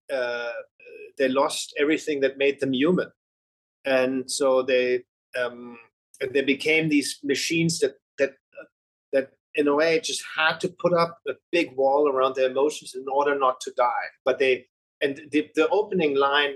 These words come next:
of Remarque's book is basically, I, I can not say it verbatim, but the sense of it is, uh,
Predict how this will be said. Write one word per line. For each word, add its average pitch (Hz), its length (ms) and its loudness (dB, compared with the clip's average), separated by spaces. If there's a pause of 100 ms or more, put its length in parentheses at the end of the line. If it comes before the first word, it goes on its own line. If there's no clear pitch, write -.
of 123 180 0 (720)
Remarque's 131 840 0
book 135 280 -2 (100)
is - 120 -6
basically, 120 880 -2 (300)
I, 120 60 0 (180)
I 127 40 2
can 127 360 -2
not 131 200 0
say 131 240 2
it 120 120 -4
verbatim, 117 560 0
but 107 200 0 (360)
the 127 60 -10
sense 147 320 0
of 127 120 0
it 120 300 -2
is, 110 460 -2 (580)
uh, 117 140 0